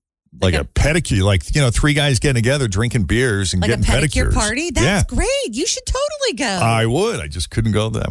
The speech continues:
Speaker 1: one
Speaker 2: Oh,
Speaker 1: time.
Speaker 2: man. That's awesome.
Speaker 1: They do it once in a while.
Speaker 2: Where do they do that? That's great.
Speaker 1: Yeah, there's a place in Madeira that they go to.
Speaker 2: Oh, nice.
Speaker 1: Live nearby.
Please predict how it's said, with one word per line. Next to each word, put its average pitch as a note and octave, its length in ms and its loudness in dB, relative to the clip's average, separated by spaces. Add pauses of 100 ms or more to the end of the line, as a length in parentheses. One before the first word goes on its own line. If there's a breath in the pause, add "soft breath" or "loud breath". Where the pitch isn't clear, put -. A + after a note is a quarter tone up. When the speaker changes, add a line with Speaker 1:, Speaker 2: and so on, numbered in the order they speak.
Speaker 1:
one - 320 -2
Speaker 2:
Oh, A3+ 60 -2
Speaker 1:
time. - 160 0
Speaker 2:
man. C#3 640 -4 (340)
That's B3+ 160 -10
awesome. E3 500 -8
Speaker 1:
They G2 100 -2
do G#2+ 220 0
it G2 80 -4
once A2 240 0
in A#2 60 0
a A2+ 80 2
while. B2 420 -2 (800)
Speaker 2:
Where B3+ 100 -4
do C#4+ 80 -6
they C#4 140 -2
do C4+ 240 -2
that? - 260 -4
That's E3+ 180 -12
great. A3 460 -8 (420)
Speaker 1:
Yeah, F3 220 2
there's D#3+ 240 0
a D3 140 2
place B2 340 2
in A#2+ 60 2
Madeira F#2 380 4
that F#2+ 140 0
they F#2 120 0
go D#2+ 180 2
to. E2+ 140 2 (240)
Speaker 2:
Oh, B3+ 80 -6
nice. C4 280 -6
Speaker 1:
Live D2+ 140 2
nearby. C#2+ 400 0